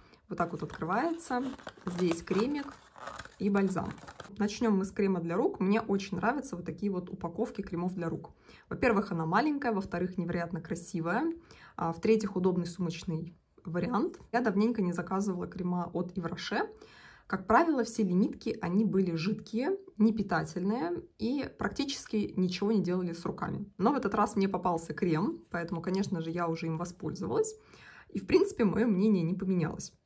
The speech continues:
А, текстура все такая же легкая. Вот я бы этим кремом с удовольствием пользовалась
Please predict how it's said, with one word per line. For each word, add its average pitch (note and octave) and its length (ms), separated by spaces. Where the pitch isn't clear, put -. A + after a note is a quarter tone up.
А, E3+ 160
текстура D#4+ 440
все F#3+ 180
такая F3+ 340
же G#3 140
легкая. - 600
Вот F3+ 180
я C4+ 140
бы B3 120
этим G3 380
кремом B3 400
с - 80
удовольствием E3+ 540
пользовалась D#3+ 760